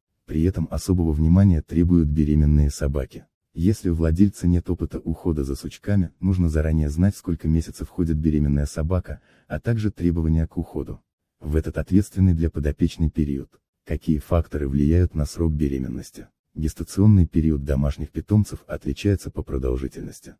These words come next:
От того, сколько длится беременность у собак, зависит порода сучки.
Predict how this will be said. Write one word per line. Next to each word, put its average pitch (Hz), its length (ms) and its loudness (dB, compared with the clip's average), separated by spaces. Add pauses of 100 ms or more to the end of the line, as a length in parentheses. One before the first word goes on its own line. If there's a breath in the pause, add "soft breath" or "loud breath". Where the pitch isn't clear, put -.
(480)
От - 160 -14
того, 92 260 0
сколько 92 380 -2
длится 87 320 2
беременность 82 520 4
у 85 40 -8
собак, 78 480 -4 (340 soft breath)
зависит 92 460 0
порода 85 360 0
сучки. - 480 -8